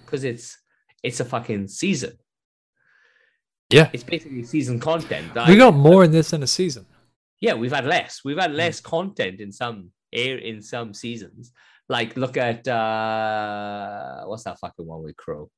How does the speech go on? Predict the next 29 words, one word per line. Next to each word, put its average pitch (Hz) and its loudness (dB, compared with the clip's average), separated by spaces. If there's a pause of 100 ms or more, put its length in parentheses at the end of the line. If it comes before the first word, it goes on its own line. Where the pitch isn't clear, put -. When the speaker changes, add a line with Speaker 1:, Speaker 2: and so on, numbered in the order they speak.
(460)
Speaker 1:
Um, 78 -8
bloody 90 -6
Speaker 2:
Wrathborn? 123 -6 (280)
Speaker 1:
Wrathborn 98 -8
hunts. - -20 (320)
That 135 -2
was 131 -2
literally 147 -2
Wrathborn 117 -4
hunts 92 -14 (220)
for 101 -6
fucking 95 -6 (220)
three 107 -4
months. 73 -14 (840)
Speaker 2:
We, 175 -8
Speaker 1:
Like 190 -6
Speaker 2:
oh, 147 -4
we 151 -6
got 156 -8
Harbinger. 113 -18 (380)
So - -16
that 110 -8
was 110 -12
kind 113 -12
of 101 -14
a 98 -18
dungeon. 87 -20 (840)
Speaker 1:
Hey, 120 -4
Vince. 82 -14